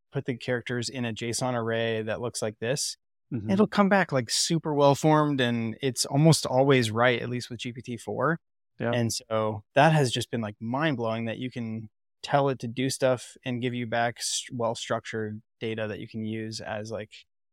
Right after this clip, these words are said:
Speaker 1: part of programming something, and not just, like, making an A P I call to generate a name, and then making an A P I call to generate an
Speaker 2: <laughs>
Speaker 1: occupation, and making an A P I call to generate a background. It's, no, just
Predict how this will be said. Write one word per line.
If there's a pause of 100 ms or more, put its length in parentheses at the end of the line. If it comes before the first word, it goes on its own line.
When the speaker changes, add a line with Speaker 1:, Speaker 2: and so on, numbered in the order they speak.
(240)
Speaker 1:
part
of
programming
something,
and
not
just,
like, (580)
making
an
A
P
I
call
to
generate
a
name,
and
then
making
an
A
P
I
call
to
generate
an
Speaker 2:
<laughs>
Speaker 1:
occupation,
and
making
an
A
P
I
call
to
generate
a
background.
It's,
no,
just